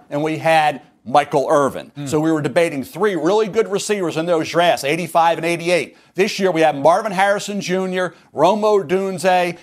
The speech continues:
Speaker 1: and also Malik Nabers. Those three we're debating, right? We know Marvin Harrison Junior is one, but who was two or three? I haven't made a final call on this, but this kid, his consistency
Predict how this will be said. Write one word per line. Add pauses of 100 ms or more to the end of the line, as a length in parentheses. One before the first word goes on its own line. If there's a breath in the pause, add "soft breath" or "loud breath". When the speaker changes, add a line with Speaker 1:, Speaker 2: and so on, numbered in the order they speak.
(120)
Speaker 1:
and
also
Malik
Nabers.
Those
three
we're
debating,
right?
We
know
Marvin
Harrison
Junior
is
one, (180 loud breath)
but
who
was
two
or
three? (140)
I
haven't
made
a
final
call
on
this, (180 loud breath)
but
this
kid, (140 loud breath)
his
consistency